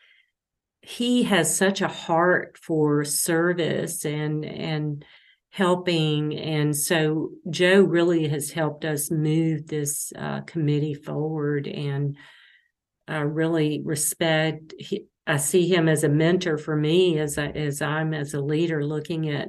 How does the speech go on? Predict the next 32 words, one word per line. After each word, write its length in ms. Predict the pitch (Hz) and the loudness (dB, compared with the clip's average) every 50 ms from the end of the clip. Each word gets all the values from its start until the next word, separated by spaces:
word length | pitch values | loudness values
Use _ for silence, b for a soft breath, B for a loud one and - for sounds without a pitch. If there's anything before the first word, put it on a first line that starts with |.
| - _ - | -12 _ -6
at 240 | 160 156 147 147 147 | -4 -4 -4 -4 -4
this 240 | 151 143 147 - - | -4 -4 -4 -4 -4
work 340 | 147 151 151 156 156 156 | -4 -4 -4 -4 -6 -8
that 140 | - - - | -10 -8 -6
we're 140 | - 151 147 | -6 -4 -4
doing. 560 | 143 151 151 156 165 170 160 151 151 147 147 | -2 -2 -2 -2 -2 -4 -4 -4 -4 -4 -2
And, 280 | 143 143 147 147 143 143 B B B B B B B B B B B B B - | -2 -2 -2 -4 -6 -8 B B B B B B B B B B B B B -6
and, 320 | 156 151 143 143 147 147 | -2 0 0 2 2 2
um, 460 | 143 143 143 143 143 147 147 143 - - - | 2 2 2 0 0 0 -2 -4 -8 -12 -12
so 260 | - - - 180 165 | -6 0 2 4 4
grateful 500 | 160 147 151 147 151 156 165 - 156 143 | 4 4 2 2 2 2 0 -2 -4 -2
to 80 | 143 143 | -2 -2
have 240 | 151 156 147 143 147 | -2 -2 -4 -6 -6
someone 460 | - - 151 151 151 147 147 151 147 | -6 -4 -4 -4 -4 -4 -4 -4 -2
like 240 | 147 147 143 143 143 | -2 -4 -4 -4 -4
that 300 | 151 143 143 143 - - _ _ - | -4 -4 -4 -6 -8 -12 _ _ -6
leading 520 | 156 160 156 156 170 170 170 165 156 151 | -2 0 2 4 4 4 2 2 0 -2
us, 360 | 143 139 139 143 - - - - - - | -2 -4 -4 -6 -6 -8 -10 -12 -10 -6
because 440 | 151 160 156 - 180 175 147 - 165 | -4 -4 -4 -2 -4 -4 -2 0 2
we 160 | 190 190 190 | 4 4 6
didn't 240 | 180 175 - - 147 | 6 4 4 2 -2
have 360 | 139 - 160 165 156 147 143 | -4 -2 -2 0 0 0 -2
someone 460 | - - 165 151 151 151 147 147 147 | -4 -6 -4 -4 -4 -4 -4 -4 -4
on 300 | - - 156 151 147 151 | -4 -4 -4 -2 -2 -4
staff 800 | 147 147 - - - - 160 151 147 143 139 127 147 151 - - | -4 -4 -6 -6 -4 -2 -2 -2 0 -2 -2 -4 -6 -8 -8 -6
with 260 | 160 156 151 147 135 | -4 -4 -4 -4 -4
this 340 | - 156 151 143 143 - - | -4 -2 -2 -2 -2 -4 -6
type 420 | - - - - 151 147 147 147 - | -8 -8 -8 -6 -6 -4 -6 -6 -6
of 320 | 151 143 143 143 139 143 B B B B B B _ _ _ _ _ | -4 -2 -2 -4 -4 -6 B B B B B B _ _ _ _ _
expertise 1080 | - 165 170 165 - - - - 156 151 147 - - 180 165 160 156 151 147 139 139 - | -2 -2 -2 -2 -4 -6 -4 -4 -4 -4 -4 -4 -4 -2 -2 0 0 0 0 -2 -4 -6
and 220 | - 147 147 147 143 | -6 -4 -4 -2 -2
experience. 1080 | 139 139 - - - 143 143 139 139 139 135 - - - - - - - - - - | -4 -4 -8 -10 -8 -6 -6 -6 -6 -6 -8 -10 -10 -12 -14 -14 -14 -16 -18 -18 -18